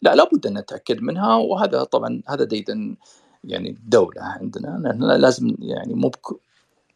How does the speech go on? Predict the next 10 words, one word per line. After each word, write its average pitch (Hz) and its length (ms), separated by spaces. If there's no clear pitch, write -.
مو 123 80
بكل - 340
كلام 107 360
ينقال 123 500
لازم 110 420
يصير - 220
صحيح، - 520
لابد 113 380
أن 107 60
نتأكد. - 420